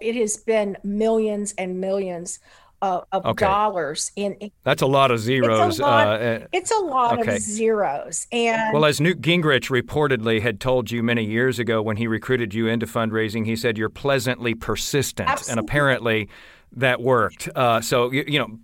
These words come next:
Speaker 2: possibly upwards of a hundred million dollars that you've helped the G O P raise over the years. There have been people who are currently elected, as well as people who just left public office,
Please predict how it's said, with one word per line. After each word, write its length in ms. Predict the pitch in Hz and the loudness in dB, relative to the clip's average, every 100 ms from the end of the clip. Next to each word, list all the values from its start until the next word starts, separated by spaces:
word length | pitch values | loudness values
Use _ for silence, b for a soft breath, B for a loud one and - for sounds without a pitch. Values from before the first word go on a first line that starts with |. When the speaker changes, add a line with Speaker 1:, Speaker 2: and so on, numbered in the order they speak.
| 131 | -6
Speaker 2:
possibly 600 | - 190 - 160 135 131 156 | 0 0 2 0 2 2 2
upwards 380 | 131 135 123 | -2 0 0
of 100 | 120 | 0
a 60 | 113 | -2
hundred 420 | - 139 123 117 | 0 -2 0 0
million 400 | 113 117 117 110 | 2 2 2 0
dollars 440 | 107 110 110 104 98 | 0 0 0 -2 -4
that 160 | 98 | -4
you've 120 | 117 92 | -6 -2
helped 280 | 113 110 | -2 -2
the 80 | 113 | -4
G 160 | 92 113 | -2 0
O 60 | 104 | -2
P 180 | 120 110 | -2 -2
raise 340 | 107 113 113 | 0 0 -2
over 140 | 101 | -4
the 100 | 101 | -4
years. 300 | 98 101 104 B B B B B _ | -2 -2 -4 B B B B B _
There 440 | 160 160 170 220 | -14 -12 -2 0
have 200 | 202 190 123 | 2 0 0
been 440 | 175 170 160 160 - | 2 2 0 -6 -6
people 360 | 190 170 160 | -4 0 0
who 180 | 156 160 | 0 0
are 260 | 135 127 117 | 2 2 0
currently 480 | - 180 185 165 | -2 0 0 0
elected, 420 | 160 156 160 165 135 | 2 0 0 -2 0
as 160 | 135 | 0
well 200 | 131 139 | 0 0
as 100 | 127 | 0
people 420 | 135 139 139 131 B B | -4 -2 0 0 B B
who 120 | - 131 | -4 -2
just 320 | 135 127 - | 2 0 0
left 300 | 123 123 - | 0 0 -2
public 360 | 123 110 104 | -2 -2 0
office, 420 | 117 107 110 104 | 0 0 0 -4